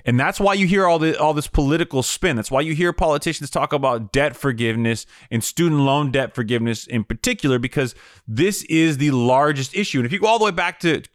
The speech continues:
two thousand four Q one, student housing debt was the smallest portion of the aggregate debt, and auto loan debt was the biggest portion.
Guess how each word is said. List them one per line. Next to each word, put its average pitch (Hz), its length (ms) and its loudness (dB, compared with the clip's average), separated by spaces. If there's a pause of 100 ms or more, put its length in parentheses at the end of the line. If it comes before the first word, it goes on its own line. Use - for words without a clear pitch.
(120)
two 190 140 -2
thousand 165 280 0
four 160 240 2
Q 170 220 -2
one, 147 420 2 (520)
student 285 400 0
housing 202 500 2
debt 101 320 0 (400)
was 135 400 0 (120)
the 131 220 -2
smallest 202 720 2
portion 101 560 2 (460)
of 131 160 2
the 127 140 2
aggregate 104 440 -2
debt, 95 380 0
and 127 240 -2 (200)
auto 254 380 4
loan 113 380 2
debt 95 380 2 (340)
was 135 200 2
the 147 100 2
biggest 202 440 0
portion. 95 460 0